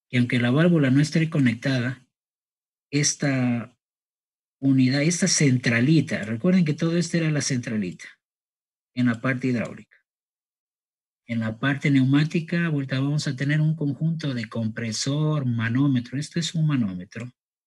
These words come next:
Esto era la bomba con un resorte, con un regulador y algunos sistemas de protección. Nuestro sistema motobomba, ¿no es cierto?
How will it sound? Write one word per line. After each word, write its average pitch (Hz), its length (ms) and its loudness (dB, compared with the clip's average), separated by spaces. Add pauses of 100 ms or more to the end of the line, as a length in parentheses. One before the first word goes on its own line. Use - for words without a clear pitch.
(580)
Esto 127 260 -10
era 120 200 -2
la 110 160 -2
bomba 160 880 0
con 113 140 -8
un 120 280 -2
resorte, 160 720 -6
con 117 160 -8
un 117 120 -2
regulador 120 880 -2
y 123 80 -2
algunos 120 320 -4
sistemas 120 420 -6
de 117 100 -6
protección. 170 680 -2 (580)
Nuestro 180 220 -2
sistema 147 460 0
motobomba, 143 680 0
¿no 113 120 0
es - 60 -4
cierto? 165 340 -6